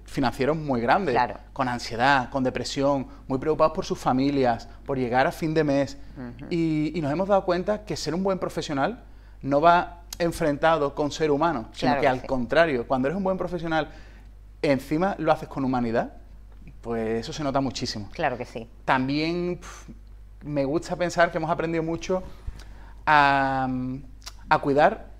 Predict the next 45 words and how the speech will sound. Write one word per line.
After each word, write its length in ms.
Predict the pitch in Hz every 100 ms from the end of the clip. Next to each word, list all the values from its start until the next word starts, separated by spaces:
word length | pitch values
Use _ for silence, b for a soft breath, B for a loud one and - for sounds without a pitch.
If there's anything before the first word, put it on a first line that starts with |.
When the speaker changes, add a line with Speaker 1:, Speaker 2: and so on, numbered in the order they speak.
| - - - -
Speaker 1:
a 180 | 170 156
quienes 260 | 165 147
nos 160 | 151 143
rodean. 440 | 135 139 139 117 - -
Speaker 2:
Ujú. 200 | 185 170 180
Speaker 1:
Mm, 340 | 143 139 135
por 80 | 135
ejemplo, 180 | 147 135
ahora 120 | 143
está 180 | 147 151
aquí 180 | 139 139
ya 180 | 143 143
la 60 |
Semana 260 | 143 147 143
Santa, 260 | 226 240 117
está 200 | - 135
el 60 |
Speaker 2:
Sí. 40 | 139
Speaker 1:
cae. 200 | 185 202 B B B -
Pues 460 | 151 139 131 135 135
nos 160 | 131
gusta 240 | 147 147 175
colaborar 340 | 165 160 165
con 120 | 175
muchas 240 | 160 156 151
organizaciones 640 | 147 139 143 - 143 139
en 300 | 139 139 135
Sanlúcar 540 | 131 135 175 190 220 -
y 360 | 139 127 123 120
Speaker 2:
Ujú. 80 |
Speaker 1:
ahora 120 | 120 127
en 60 |
Semana 220 | 143 139 135
Santa, 300 | 139 139 160
desde 120 | 127
hace 180 | 123 131
ya 140 | 131
años, 240 | 135 147 151 B B B
colaboramos 460 | 135 131 131 131
con 120 | 131 135
la 60 |
Hermandad 300 | 131 131 127
de 80 | 127
la 60 | 123
Bondad. 340 | 123 196